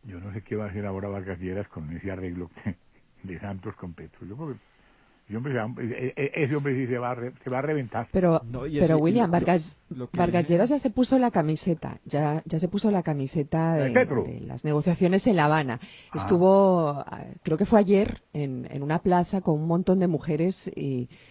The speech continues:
Speaker 2: y les dijo que no se dejen convencer por la ultraderecha y se dejen, eh, llevar por las opiniones de ese sector, que, que no, que hay que acabar el conflicto. Es,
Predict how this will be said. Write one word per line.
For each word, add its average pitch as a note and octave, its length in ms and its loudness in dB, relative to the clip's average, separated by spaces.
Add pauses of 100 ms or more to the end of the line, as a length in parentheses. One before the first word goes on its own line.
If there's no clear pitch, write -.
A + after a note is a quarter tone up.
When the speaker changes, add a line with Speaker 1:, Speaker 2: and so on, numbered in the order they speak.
(240)
Speaker 2:
y D#3+ 60 -2
les C#3+ 160 0
dijo F3 420 2
que D#3 160 -2
no C#3+ 160 0
se E3+ 160 -2
dejen F3 220 0
convencer D3 440 0
por D#3+ 160 -4
la C#3+ 360 -2
ultraderecha D3+ 920 -2 (340)
y C#3+ 120 -8
se D3 160 -2
dejen, D3+ 580 -2
eh, C3+ 300 -4
llevar C#3+ 500 0
por D#3+ 340 -4
las C#3+ 280 -4
opiniones D#3+ 580 0
de C#3+ 200 0
ese C#3+ 380 -2
sector, - 600 -6 (360)
que, C#3 600 0
que D#3+ 120 -2
no, E3 200 2
que - 80 -4
hay C#3 60 -2
que D#3+ 80 0
acabar D#3 260 4
el E3 100 -2
conflicto. D3 580 -2 (380)
Es, - 380 -4